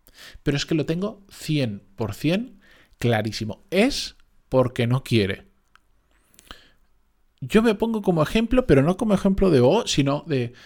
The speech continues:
ejemplo de, de verdad. Os lo digo de todo corazón. Esto a veces lo digo en público y la gente me dice, "Ah, eres un exagerado", no sé.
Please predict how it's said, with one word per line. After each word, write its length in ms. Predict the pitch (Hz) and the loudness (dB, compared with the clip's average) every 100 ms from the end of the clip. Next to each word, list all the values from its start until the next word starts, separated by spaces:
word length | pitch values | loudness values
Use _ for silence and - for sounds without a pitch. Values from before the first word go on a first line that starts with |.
| - | -14
ejemplo 360 | - - 175 254 | -10 -4 -2 2
de, 160 | 151 123 | 2 4
de 160 | 123 | 4
verdad. 400 | 113 110 175 190 | 4 2 2 0
Os 140 | - 117 | -4 -4
lo 160 | 117 | -2
digo 200 | 117 185 | 0 0
de 100 | 208 | 0
todo 260 | 143 160 170 | 0 -2 0
corazón. 560 | 117 104 - 135 175 - - - 135 - 123 127 - 131 123 117 - 127 127 | 0 -2 0 -2 -2 -8 -20 -16 -16 -14 -14 -14 -12 -8 -6 -6 -8 -12 -10
Esto 240 | 135 143 185 | -4 2 4
a 60 | |
veces 200 | 165 165 | 4 2
lo 80 | 165 | 2
digo 160 | 143 156 | 2 0
en 80 | 139 | -2
público 360 | 151 170 170 | -2 -2 -2
y 40 | 147 | -4
la 60 | 120 | -4
gente 200 | 135 143 | -4 -4
me 60 | |
dice, 140 | 117 113 | -8 -8
"Ah, 80 | 127 | -10
eres 160 | 123 | -10
un 100 | 127 | -10
exagerado", 560 | 113 - 110 107 139 156 | -8 -8 -6 -2 -2 -2
no 80 | 139 | -4
sé. 160 | 127 | -6